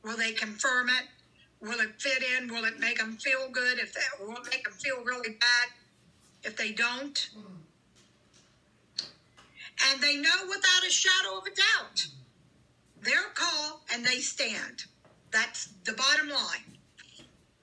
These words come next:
They not only warn, but they will also bring many, many reminders. It's like a hammer that sometimes, more often than not, God will speak more than once.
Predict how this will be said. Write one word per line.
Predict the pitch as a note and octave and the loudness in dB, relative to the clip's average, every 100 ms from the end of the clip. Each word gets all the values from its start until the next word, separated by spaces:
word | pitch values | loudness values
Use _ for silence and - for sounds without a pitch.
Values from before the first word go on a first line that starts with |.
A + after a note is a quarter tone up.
| _ - | _ -4
They | C4+ C4+ | 0 2
not | C#4+ E4 F4 E4+ | 4 4 4 0
only | D#4 C#4+ | -2 -4
warn, | - G#4 F#4 C#4 D#4 - _ _ _ | -2 0 2 2 0 -8 _ _ _
but | C5+ - | -4 0
they | - E4+ | 0 0
will | E4 | -2
also | E4 F#4 - D#4 A#3 | -2 0 0 0 2
bring | D4+ C#4+ | 0 2
many, | D4+ D#4 E4+ D#4 | 0 0 -2 -2
many | D#4 D4+ | -2 -2
reminders. | C#4 C#4 C4+ D4+ D#4+ C#4 G#3 - - - _ _ _ - - | -4 -4 2 2 2 -2 -10 -10 -20 -20 _ _ _ -20 -12
It's | - A3 C#4 | -8 -4 0
like | C#4 C#4 | 2 2
a | C4 D4 E4+ | 0 2 2
hammer | D#4+ B3+ - - _ _ _ _ | 2 0 -8 -12 _ _ _ _
that | - - - | -6 -4 -4
sometimes, | - C#4+ D4 - C4+ C4+ B3 - - _ _ - | 0 2 2 4 4 2 -4 -12 -16 _ _ -12
more | A3 C4+ D#4+ - D#4+ E4 | -8 -4 -2 0 0 -2
often | E4+ D#4 C#4+ | -2 -2 0
than | C#4+ C4+ | 0 0
not, | D4 C4 - - - | 2 2 0 -2 2
God | D4+ D#4 | 2 2
will | D#4 D4+ | -4 -12
speak | - E4 E4 C4+ | -6 -4 -4 -6
more | C4+ C4+ | -2 -2
than | A#3 B3 | -2 -4
once. | D#4 D#4+ - - | -2 -2 -4 -16